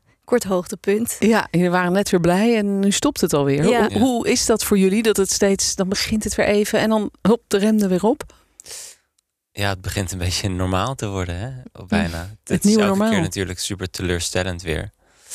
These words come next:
Speaker 3: Omdat je elke keer weer denkt van, "Oké, nou, nu zal het wel echt, eh,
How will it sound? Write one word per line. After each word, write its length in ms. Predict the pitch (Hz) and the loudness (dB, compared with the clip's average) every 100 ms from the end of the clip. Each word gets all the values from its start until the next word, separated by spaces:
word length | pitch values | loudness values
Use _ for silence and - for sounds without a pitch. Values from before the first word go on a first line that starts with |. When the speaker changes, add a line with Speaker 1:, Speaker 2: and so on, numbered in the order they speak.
| - - - _ _ | -8 -8 -12 _ _
Speaker 3:
Omdat 400 | 95 87 85 - | -6 -4 -4 -6
je 120 | 85 - _ _ _ _ _ _ | -10 -10 _ _ _ _ _ _
elke 260 | 90 90 | -4 -2
keer 220 | - 90 | -4 -4
weer 120 | 82 82 | -2 -2
denkt 180 | 85 | -4
van, 160 | - 95 | -6 -4
"Oké, 260 | 90 80 80 | -2 -4 -6
nou, 220 | 76 78 | -6 -4
nu 100 | 85 | -4
zal 140 | 85 87 | -4 -4
het 100 | 80 | -4
wel 160 | 82 | -6
echt, 420 | - 90 85 - 85 | -4 -6 -6 -8 -4
eh, 300 | 82 80 | -4 -4